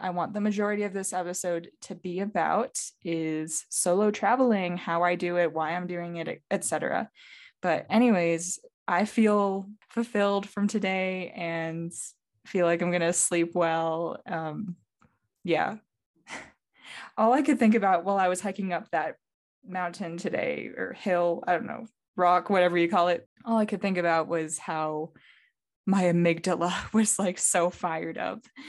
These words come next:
And I was like, "Wow, I've not felt this scared in a long time." So that brings us to today. And then, of course, I am going to go to the Grand Canyon.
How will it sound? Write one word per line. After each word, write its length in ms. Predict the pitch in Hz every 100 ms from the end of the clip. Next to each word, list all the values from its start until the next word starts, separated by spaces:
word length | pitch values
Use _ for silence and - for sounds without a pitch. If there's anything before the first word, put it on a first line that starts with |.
| - - - _ _
And 100 | 202
I 60 | 185
was 100 | 170
like, 160 | 165
"Wow, 480 | 151 170 160 165 170 - - -
I've 200 | 190 180
not 520 | 180 180 175 175 180 -
felt 300 | 190 165 196
this 500 | 180 - - - - _
scared 420 | - - 170 170
in 100 | 170
a 100 | 175
long 200 | 190 196
time." 400 | 214 - 220 220 - _
So 220 | - - 202
that 220 | 226 339
brings 240 | 370 349
us 120 | 311 -
to 140 | 285
today. 560 | 247 220 247 294 170 135
And 220 | 196 196
then, 400 | 202 196 196 -
of 200 | 208 196
course, 720 | - - 240 254 262 - - -
I 180 | 196 180
am 240 | 175 170
going 300 | 165 165 175
to 120 | 170 170
go 120 | 165
to 100 | 156
the 120 | 160
Grand 320 | 151 151 147
Canyon. 640 | - 226 233 233 233 226